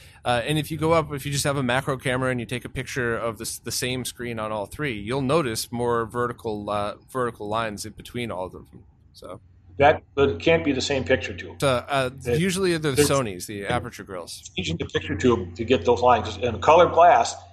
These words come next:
Speaker 2: it's triads. You, you can't, if you've, if you've got, you know, six forty by four eighty, you can't change those lines. You, you can sure drive it harder, but you're not gonna get any more lines than that six eighty
Speaker 1: Mm-hmm.
Speaker 2: by four. It just, it just isn't gonna happen 'cause it's, it's a mechanical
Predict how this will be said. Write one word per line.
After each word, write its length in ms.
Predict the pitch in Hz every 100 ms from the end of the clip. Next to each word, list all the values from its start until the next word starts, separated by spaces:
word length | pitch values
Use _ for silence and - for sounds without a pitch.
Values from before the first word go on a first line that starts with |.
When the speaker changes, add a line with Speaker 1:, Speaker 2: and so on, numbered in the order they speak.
| - 107
Speaker 2:
it's 140 | -
triads. 540 | - 147 - - - 120
You, 160 | 135 - - -
you 120 | 156
can't, 320 | 165 190 175 - - -
if 160 | 123 -
you've, 220 | 170 -
if 200 | 135 127
you've 180 | 165 160
got, 560 | 160 151 - - - -
you 100 | -
know, 100 | 113
six 280 | 98 - 175
forty 260 | 156 160 143
by 140 | 123
four 260 | - 147 135
eighty, 180 | 175 107
you 180 | 131
can't 280 | - 185 -
change 440 | - 170 175 147 131
those 180 | 127
lines. 640 | 131 139 147 117 113 - - -
You, 100 | 160
you 140 | - 175
can 260 | 185 - -
sure 200 | 180 185
drive 280 | 143 233 -
it 80 |
harder, 360 | 117 95 90 95 -
but 160 | 123 -
you're 100 | 127
not 180 | 143 143
gonna 120 | 123
get 160 | 120
any 120 | 131 170
more 140 | 160
lines 300 | 143 147 131
than 80 | 117
that 160 | 120 -
six 260 | 131 98
eighty 280 | 120 104 85
Speaker 1:
Mm-hmm. 260 | 143 131 - - -
Speaker 2:
by 100 | -
four. 240 | - 113 - - - 135
It 140 | 113
just, 220 | 135 -
it 60 | 135
just 180 | 151 151
isn't 140 | 135
gonna 120 | 117
happen 220 | 135 131 -
'cause 100 | 123
it's, 180 | 120
it's 180 | 147 139
a 40 | 123
mechanical 800 | 113 - 160 170 160 143 -